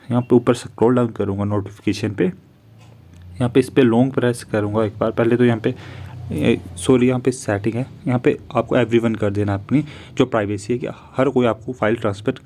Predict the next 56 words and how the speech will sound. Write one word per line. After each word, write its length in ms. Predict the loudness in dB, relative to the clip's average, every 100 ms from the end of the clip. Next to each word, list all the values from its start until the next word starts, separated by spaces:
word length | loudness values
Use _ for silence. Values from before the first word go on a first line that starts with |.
| -20 -20 0
कर 100 | 0 0
पाए। 200 | -6 -8 -12 -20 -20 -12 -8
उसके 220 | -4 2
बाद 140 | 2
यहाँ 140 | 2 -4
पे 100 | -4
सेटिंग 380 | -2 0 -2
का 80 | 0
ऑप्शन 280 | -2 -2 -2
है, 60 | -2
इस 100 | 0
पे 120 | 0
क्लिक 280 | 4 2 4
कर 140 | 2
देना 240 | 2 0
है। 120 | 0 -6 -16 -18 -20 _
सेटिंग 380 | -2 -2 -2 -2
के 60 |
ऑप्शन 380 | -2 -2 -2 -2
पे 240 | 0 2 2
आ-, 160 | 0
आने 340 | 0 0 0 0
के 80 |
बाद 180 | 2 2
यहाँ 140 | 0 0
पे 120 | 0
बहुत 280 | 4 2 2
सारे 220 | 2 2
डिफरेंट 360 | 0 -4 -2
टाइप्स 220 | 0 0 -2
के 120 | -6
ऑप्शन 260 | -4 -2
दिखेंगे। 360 | -4 -2 -4 -4 -6 -18 -20 -20 -6
तो 80 | 0
यहाँ 120 | 2
पे 80 | 2
एक 120 | 2
ऑप्शन 320 | 2 0 0
दिख 160 | -2 0
रहा 80 | 2
है 60 |
डिवाइस 460 | 4 4 4 2 2
विजिबिलिटी, 580 | 2 2 0 0 0 -4 -4 -20 -20 -2
इस 120 | -2
पे 120 | 2 2
टैप 220 | 2 -2
कर 180 | -2 -2
देना 240 | 0 -2
है। 80 | -4 -8 -20 0
कुछ 160 | 0 2
टाइम 260 | 2 2
लगेगा 320 | -2 -4 -4
प्रोसेसिंग 640 | -8 -6 -8 -4 -6 -4 -4
होने 220 | -2 -4
के 120 | -2
लिए, 220 | 2 2